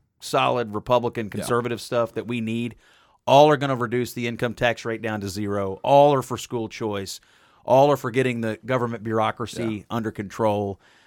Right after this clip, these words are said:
Speaker 1: uh, in promoting Kentucky. And, uh, and, and so I was heartened, like you said, Kevin, by, uh, how articulate they were, how good they were, and, and how nice they are. And I, and I think they are gonna all, they're all eminently more likable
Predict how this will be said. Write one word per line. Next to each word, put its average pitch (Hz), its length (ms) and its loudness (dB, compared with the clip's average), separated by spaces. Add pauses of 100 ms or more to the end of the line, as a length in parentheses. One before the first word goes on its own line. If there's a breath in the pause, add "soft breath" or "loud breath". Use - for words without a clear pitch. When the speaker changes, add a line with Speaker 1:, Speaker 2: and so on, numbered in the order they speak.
(180 soft breath)
Speaker 1:
uh, 107 220 4
in 104 120 -4
promoting 107 640 -2
Kentucky. 101 680 -6
And, 98 340 -8
uh, 95 200 -6
and, 101 320 -8
and 98 160 -10
so 113 140 -6
I 131 140 0
was 160 160 0
heartened, 135 580 -2
like 113 220 -6
you 117 80 -12
said, 113 280 -6
Kevin, 101 340 -4 (560 loud breath)
by, 104 520 2 (340)
uh, 104 100 -8
how 110 160 0
articulate 139 560 -2
they 131 100 -2
were, 120 320 0
how 95 140 -6
good 113 260 -2
they 123 140 0
were, 113 540 0
and, 104 240 -6
and 107 160 -6
how 98 160 -6
nice 98 420 -6
they 123 160 -2
are. 113 400 2
And 117 100 -4
I, 113 180 -2
and 117 140 -6
I 110 120 -4
think 127 240 -6
they 120 140 -2
are 113 80 -2
gonna 113 200 -6
all, 120 360 0
they're 131 160 0
all 151 200 4
eminently 151 460 -2
more 120 260 0
likable 123 580 -4